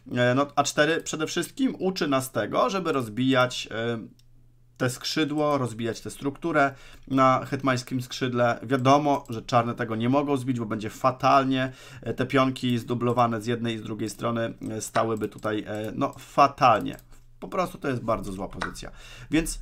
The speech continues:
C sześć, e, oczywiście trzeba grać. W tym momencie Carlsen wyprowadził ostatnią swoją figurę lekką, skoczek C trzy. No i teraz, e, widzimy, e, powiedzmy w ten sposób, może nie jeszcze fenomen, ale,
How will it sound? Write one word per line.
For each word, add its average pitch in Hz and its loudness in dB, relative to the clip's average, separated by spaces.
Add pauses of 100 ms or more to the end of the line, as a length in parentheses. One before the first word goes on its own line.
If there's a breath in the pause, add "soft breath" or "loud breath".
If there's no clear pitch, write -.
C 190 4
sześć, 170 0
e, - -8 (420)
oczywiście 139 -10
trzeba 120 -4
grać. 156 0 (320 loud breath)
W 139 -2
tym 220 -6
momencie 160 -2
Carlsen 123 0
wyprowadził 131 -2
ostatnią 131 -4
swoją 117 -6
figurę 120 -2
lekką, 147 0
skoczek 131 -6
C - -6
trzy. 104 -2 (580 loud breath)
No 147 4
i 180 -4
teraz, 190 2
e, 156 -2
widzimy, 156 -2 (1400)
e, 120 0
powiedzmy 139 0
w 127 -6
ten 139 -2
sposób, 135 -4 (180 soft breath)
może 139 2
nie 165 2
jeszcze 180 0
fenomen, 165 4
ale, 135 6